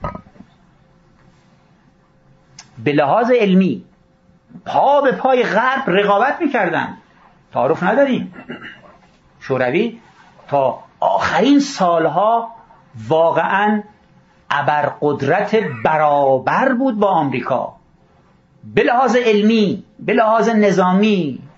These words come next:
به لحاظ قدرت کلان اقتصادی و خیلی جنبه‌های دیگه. اما اون شوروی با اون سیستم بسیار پیچیده دقیق علمی توتالیتر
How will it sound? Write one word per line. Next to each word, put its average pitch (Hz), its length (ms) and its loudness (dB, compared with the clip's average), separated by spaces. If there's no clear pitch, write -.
به 208 80 -2
لحاظ 208 340 2
قدرت 190 600 2
کلان 202 420 0
اقتصادی 165 800 -2
و 185 80 2
خیلی 277 300 0
جنبه‌های 226 420 0
دیگه. 117 280 -2
اما 226 160 2
اون 330 440 0
شوروی 202 520 0
با 214 160 2
اون 349 320 0
سیستم 285 540 -2
بسیار 277 720 0
پیچیده 226 920 0
دقیق 240 840 0
علمی 220 840 4
توتالیتر 180 1300 2